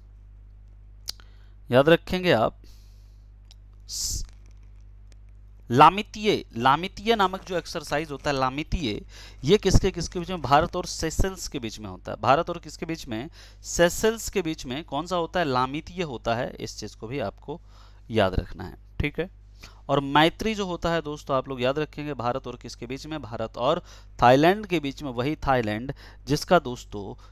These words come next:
क्या है? जिसका दोस्तों कैपिटल कहाँ है? थाईलैंड, जिसका कैपिटल है दोस्तों बैंकॉक। और हमारा प्रश्न है आपसे थाईलैंड की करेंसी, currency of थाईलैंड क्या है?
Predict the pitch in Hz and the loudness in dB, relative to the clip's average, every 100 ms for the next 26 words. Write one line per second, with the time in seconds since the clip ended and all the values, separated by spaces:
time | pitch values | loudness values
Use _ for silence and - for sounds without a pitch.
0 | - - 147 147 147 - 123 - 131 113 | -2 8 10 10 4 0 -8 -6 -6 -6
1 | 113 110 - 120 147 156 156 143 143 143 | -8 -10 -4 -2 -2 -6 -6 -6 -4 -6
2 | - - 110 131 117 110 131 - - - | -6 -2 0 -2 -4 -8 -14 -18 -16 -8
3 | 156 - 185 131 - 131 117 107 104 - | -6 -2 -4 -4 -6 -6 -6 -6 -10 -14
4 | 113 92 92 92 113 98 98 104 104 104 | -10 -6 -6 0 0 2 2 4 4 2
5 | 135 160 175 156 139 156 - 110 110 127 | 0 -6 -6 -10 -10 -4 4 6 6 0
6 | 143 113 117 - - - - - 170 185 | -2 -6 -8 -8 -18 -20 2 10 12 12
7 | - - - 143 156 175 180 147 139 117 | 10 10 6 -4 -2 6 12 12 12 10
8 | 113 117 123 - 104 104 | 6 4 -2 -6 -16 -16